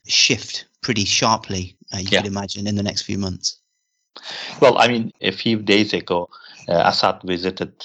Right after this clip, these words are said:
Speaker 2: U A E. So Assad seems to be rehabilitated into Arab politics again. So I don't think that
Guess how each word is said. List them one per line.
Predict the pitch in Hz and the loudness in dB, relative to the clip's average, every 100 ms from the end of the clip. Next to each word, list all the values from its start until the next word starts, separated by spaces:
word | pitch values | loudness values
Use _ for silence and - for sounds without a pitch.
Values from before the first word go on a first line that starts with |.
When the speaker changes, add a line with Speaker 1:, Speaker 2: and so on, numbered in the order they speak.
| - | -16
Speaker 2:
U | 90 90 | -6 -2
A | 85 | -2
E. | 90 82 - _ - | -2 -4 -6 _ -10
So | - 98 92 - _ | 0 2 2 0 _
Assad | - 98 95 90 | -2 0 0 -2
seems | - - 98 95 - | -6 -4 -4 -4 -8
to | 85 | -8
be | 87 85 85 85 - _ - | -6 -8 -8 -12 -16 _ -2
rehabilitated | 98 95 95 98 92 - 101 101 98 85 | 0 2 0 2 0 0 0 0 -4 -8
into | 98 85 - | -8 -8 -6
Arab | 95 82 82 | -4 -4 -6
politics | - 110 98 - - - - _ | -4 -4 -4 -10 -10 -14 -14 _
again. | 95 87 92 87 - - | -6 0 0 0 -14 -12
So | - - 104 98 95 92 - _ | -8 4 6 6 4 0 -6 _
I | 104 127 | 4 4
don't | 131 120 110 | 2 -2 -6
think | 123 117 | -10 -2
that | 110 95 - - | 0 0 -2 -20